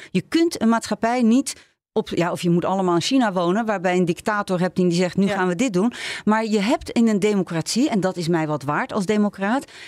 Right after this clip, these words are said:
Speaker 1: heb je nou eenmaal herverdelingsarrangementen, heb je regelgevingsprocessen, ehm, eh,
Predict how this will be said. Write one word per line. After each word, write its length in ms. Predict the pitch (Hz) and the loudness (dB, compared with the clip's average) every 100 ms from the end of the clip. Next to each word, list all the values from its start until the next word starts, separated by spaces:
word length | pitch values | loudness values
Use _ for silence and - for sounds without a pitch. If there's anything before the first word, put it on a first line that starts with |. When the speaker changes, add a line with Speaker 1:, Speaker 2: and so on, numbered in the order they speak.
| - | -4
Speaker 1:
heb 180 | 233 294 | 0 2
je 120 | 302 | 2
nou 140 | 254 214 | 2 2
eenmaal 280 | 208 190 165 | 2 2 2
herverdelingsarrangementen, 1400 | 220 269 226 226 220 - 185 190 185 190 185 180 175 180 | 2 0 0 2 0 -2 -2 0 0 2 2 2 0 -2
heb 140 | 220 | 0
je 180 | 214 180 - - _ - 165 262 240 226 | -2 -4 -8 -20 _ -2 0 2 0 -2
regelgevingsprocessen, 1160 | 226 208 196 - - 190 165 190 180 180 165 160 | 0 2 0 0 -4 -4 -2 -2 -2 0 0 0
ehm, 320 | 170 165 165 | 0 2 0
eh, 180 | - 156 | 0 -2